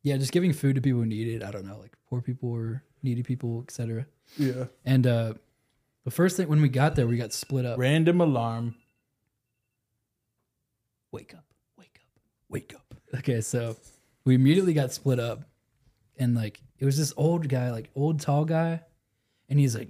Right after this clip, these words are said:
Speaker 1: "You, you're coming with me. Like, I need a man to help me do some of this lifting." He's like, "S-,
Speaker 2: Okay.
Speaker 1: no offense to you."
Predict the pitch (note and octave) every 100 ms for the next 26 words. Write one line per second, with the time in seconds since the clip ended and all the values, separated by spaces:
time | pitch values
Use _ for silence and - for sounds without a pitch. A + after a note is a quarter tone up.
0 | - C3+ A2 - C3+ B2+ C3 A2+ G#2+ C3
1 | A#2 G#2 G#2 - _ _ _ _ _ -
2 | D3+ D3 B2 C3+ C#3 B2+ A#2+ C3 B2 B2
3 | B2+ A#2+ - _ _ _ _ - B2 A2+
4 | G#2+ C3+ C#3 C3 - A2 B2 A#2 G2 -
5 | - - E3+ D3 D#3+ D3 - C#3 C#3